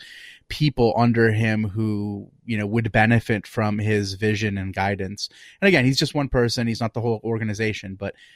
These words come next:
um, for me, that's exciting to see, oh, maybe more of the ideas that he's had in a parking lot for a long time actually get to, you know, see the light of day.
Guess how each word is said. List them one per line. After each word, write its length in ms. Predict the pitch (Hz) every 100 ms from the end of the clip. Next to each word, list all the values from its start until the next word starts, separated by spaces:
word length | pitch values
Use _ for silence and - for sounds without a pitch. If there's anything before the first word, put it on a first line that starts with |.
| _
um, 380 | - 107 101 92 - _ _ _ _ _ _ - -
for 140 | - 156
me, 260 | 190 139
that's 220 | 113 170
exciting 480 | 165 - 117 110 117
to 100 | 120
see, 260 | 110 120 117
oh, 320 | 254 403 107
maybe 360 | 107 139 160 123
more 260 | 120 131
of 80 | 131
the 100 | 123
ideas 380 | 110 107 127 123
that 80 | 104
he's 160 | 101
had 180 | 113 110
in 100 | 101
a 40 |
parking 340 | 98 113 135 117
lot 220 | 101 87
for 100 | -
a 60 | 104
long 160 | 101
time 300 | 98 110 101
actually 320 | 95 - 98
get 160 | 95 98
to, 160 | 101 101
you 80 | 107
know, 160 | 101
see 180 | 110 -
the 120 | 104
light 220 | 107 98 110
of 80 |
day. 240 | 110 123